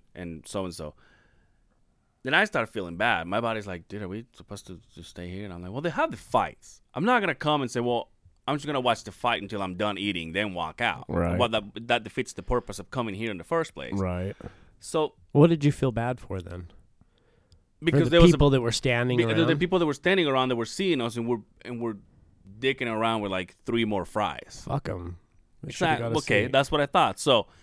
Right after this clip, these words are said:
Speaker 1: the guy comes back and I said, "Is this okay? Is, is, does people do what I,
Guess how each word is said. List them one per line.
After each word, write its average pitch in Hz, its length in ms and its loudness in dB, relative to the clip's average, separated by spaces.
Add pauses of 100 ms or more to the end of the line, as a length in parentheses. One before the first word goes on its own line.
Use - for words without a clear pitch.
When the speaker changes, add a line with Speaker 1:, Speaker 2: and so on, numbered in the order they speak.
(1500)
Speaker 1:
the 139 80 -2
guy 190 220 0
comes 151 280 0
back 120 340 4
and 95 100 -6
I 90 100 -2
said, 87 340 -4 (720)
"Is 120 80 -8
this 240 160 -2
okay? 110 500 -4 (1200)
Is, 131 160 -4
is, 131 160 -6 (800)
does - 140 -10
people 214 240 2
do 127 320 2
what 131 160 2
I, 123 80 0